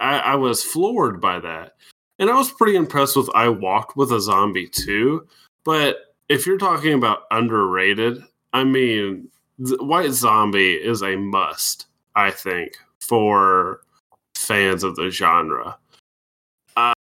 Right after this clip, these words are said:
you know, if I had to pick another movie in here,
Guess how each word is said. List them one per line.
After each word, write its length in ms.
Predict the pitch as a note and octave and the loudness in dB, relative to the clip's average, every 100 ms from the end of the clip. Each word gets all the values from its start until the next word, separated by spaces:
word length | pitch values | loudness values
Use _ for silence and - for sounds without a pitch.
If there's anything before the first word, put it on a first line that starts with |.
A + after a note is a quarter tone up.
| - | -4
you 100 | D#3+ | 0
know, 140 | D3 C#3 | 2 2
if 140 | C3+ | 0
I 80 | E3 | 0
had 100 | F3 | 2
to 60 | E3 | 0
pick 220 | D#3+ F3 | 0 0
another 460 | E3 C#3+ C#3 B2+ A#2+ | 2 2 2 2 2
movie 520 | A2 A2+ A2+ A2 F2 | 2 0 2 0 0
in 160 | G2+ A#2 | -2 -2
here, 420 | B2+ D3 D#3 D#3+ | -2 0 0 -2